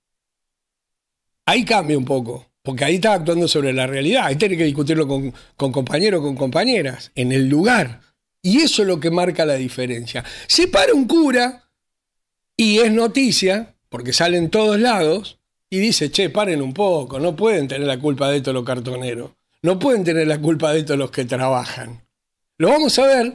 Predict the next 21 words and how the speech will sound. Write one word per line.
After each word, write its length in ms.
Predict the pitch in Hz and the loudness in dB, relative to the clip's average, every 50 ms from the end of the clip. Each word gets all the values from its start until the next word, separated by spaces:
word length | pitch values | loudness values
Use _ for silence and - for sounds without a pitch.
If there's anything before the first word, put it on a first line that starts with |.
| - - _ _ _ | -10 -18 _ _ _
y 100 | 151 135 | -4 0
con 160 | 151 185 214 | 0 2 2
eso 180 | 233 - 233 | 2 2 2
arrancamos 680 | 226 202 208 202 190 214 226 233 226 226 214 208 - - - - - _ _ _ | 2 2 0 0 2 2 2 2 2 2 0 0 -2 -8 -14 -20 -20 _ _ _
el 180 | - 156 156 165 | 0 0 0 2
día 180 | 196 202 185 | 2 2 4
de 140 | 180 185 190 | 4 4 4
hoy, 260 | 202 214 214 226 196 | 4 2 2 0 0
la 160 | 165 165 160 | 0 0 0
gran 240 | 160 160 180 175 175 | 2 2 2 2 0
estafa. 580 | 180 - - - 135 113 - - 113 110 - _ _ _ _ _ _ _ _ | 0 0 0 -2 -4 -2 -4 -6 -8 -8 -10 _ _ _ _ _ _ _ _
¿Por 160 | _ 208 214 202 | _ -2 0 2
qué 120 | 277 262 | 2 2
se 60 | - | 2
llama 200 | 247 240 226 220 | 2 2 4 2
la 60 | 214 | 2
gran 200 | 202 190 208 202 | 2 2 2 0
estafa? 420 | 175 - - 135 - - - - - _ _ _ _ _ _ - - - - - - - - _ _ _ _ _ _ _ _ _ _ _ _ _ _ - _ _ _ | 0 0 -2 -2 -2 -6 -12 -16 -18 _ _ _ _ _ _ -20 -20 -20 -20 -20 -20 -20 -20 _ _ _ _ _ _ _ _ _ _ _ _ _ _ -20 _ _ _
Una 300 | 311 330 311 285 277 269 | 2 2 4 4 4 4
vez 160 | 254 262 247 | 4 2 2
más, 460 | 226 233 196 156 135 - - - - | 2 2 2 0 0 -4 -8 -14 -12